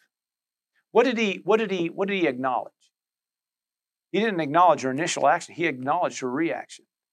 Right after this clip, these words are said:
'Cause most people probably, if you read that story, most people probably would have been offended and just said, "Well, phew, I'm outta here. Who do you think you are?" You know? She said, "You know what?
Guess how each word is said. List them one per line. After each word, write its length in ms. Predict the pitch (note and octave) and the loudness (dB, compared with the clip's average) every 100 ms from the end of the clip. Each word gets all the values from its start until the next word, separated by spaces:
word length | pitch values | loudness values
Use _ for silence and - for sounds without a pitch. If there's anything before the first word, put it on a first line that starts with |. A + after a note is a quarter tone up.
| _ _ _ _ _ _ _ _ | _ _ _ _ _ _ _ _
'Cause 100 | C#3+ | -2
most 240 | E3 A#3 A#3 | 4 4 2
people 200 | F#3+ C#3 | -4 4
probably, 480 | F3 D#3+ D3 D3+ D#3 | 4 4 0 -4 -8
if 120 | D#3 | -4
you 80 | D3 | -2
read 180 | A#3 | 2
that 160 | F3+ D#3 | 2 0
story, 260 | - G#3+ D#3+ | 2 4 4
most 240 | F#3 F3+ | 2 2
people 200 | G3 C#3+ | -4 0
probably 240 | E3+ E3 | 2 4
would 100 | D#3 | 2
have 80 | C3 | 0
been 100 | C#3+ | -4
offended 460 | A#2+ E3 F3 G3 G3 _ _ _ _ | -2 -4 -4 -8 -12 _ _ _ _
and 80 | C3 | -10
just 140 | D3 | -6
said, 160 | B2+ A#2 | -4 2
"Well, 220 | - - | 2 2
phew, 240 | - G#3+ - _ - | -4 -4 -4 _ -4
I'm 140 | D3+ | 2
outta 220 | D3+ G#2+ | 2 2
here. 220 | A2 - _ _ _ _ | -4 -14 _ _ _ _
Who 60 | G#3 | -8
do 40 | |
you 80 | C#3+ | -6
think 220 | E3+ - | -6 -6
you 180 | F#3 D3+ | -4 -2
are?" 180 | G2+ - _ _ _ _ _ _ | -2 -4 _ _ _ _ _ _
You 80 | C3 | -10
know? 160 | C3 - _ _ _ _ _ _ _ _ _ _ _ _ | -10 -12 _ _ _ _ _ _ _ _ _ _ _ _
She 140 | F#3 | -6
said, 240 | F#3 F3+ D#3 | 0 0 0
"You 60 | |
know 140 | G#3 A#3+ | 0 2
what? 240 | B3 B3 | 2 0